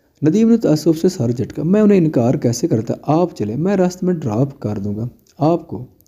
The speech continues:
वो आगे बढ़ता सर्द लहज में बोला। याले ने उसकी हाथ पीछे हाथों को तंज में नचाया और फिर उसके साथ चल दी।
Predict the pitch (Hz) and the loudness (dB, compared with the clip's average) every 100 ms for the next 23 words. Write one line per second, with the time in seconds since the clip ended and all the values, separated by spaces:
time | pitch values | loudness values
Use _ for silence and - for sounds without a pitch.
0 | _ _ _ _ 156 196 208 196 190 196 | _ _ _ _ 0 0 0 -2 -2 -2
1 | 190 147 127 147 127 110 110 120 147 110 | -4 -2 0 2 2 0 0 0 0 0
2 | 107 107 104 120 135 123 - 185 - 202 | 0 -2 0 2 2 0 -2 -4 -2 0
3 | 147 156 156 165 165 151 120 131 147 165 | 2 0 2 0 0 -2 -2 -4 -2 -2
4 | 165 - 113 117 151 160 123 - 110 127 | -2 -4 -2 0 0 2 0 0 0 0
5 | - - - 208 214 214 214 190 131 143 | -2 -8 -2 2 2 0 -2 -2 -2 -2
6 | - 110 104 | -4 -6 -4